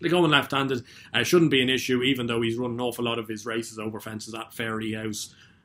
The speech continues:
Uh, I think he came second or third here in a bumper, actually, four or five years ago at this meeting. So, uh, he, he has tasted experience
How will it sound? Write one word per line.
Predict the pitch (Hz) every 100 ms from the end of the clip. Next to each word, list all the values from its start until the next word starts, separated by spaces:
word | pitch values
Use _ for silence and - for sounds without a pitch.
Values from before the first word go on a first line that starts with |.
| -
Uh, | 113 107 110
I | 113
think | 170 190
he | 175
came | 165 131
second | 127 175 214
or | 131
third | 190 262 -
here | 147
in | 120
a |
bumper, | 107 202 214 117
actually, | 113 - 113
four | 160 143
or | 120
five | 143 147 131
years | 127 113
ago | 120 110
at |
this | 127 113
meeting. | 123 127 113 113
So, | 147 123 - - - -
uh, |
he, | 139 147
he | 165 170
has | 190 151 - -
tasted | 165 160 156 131
experience | 120 - 139 131 123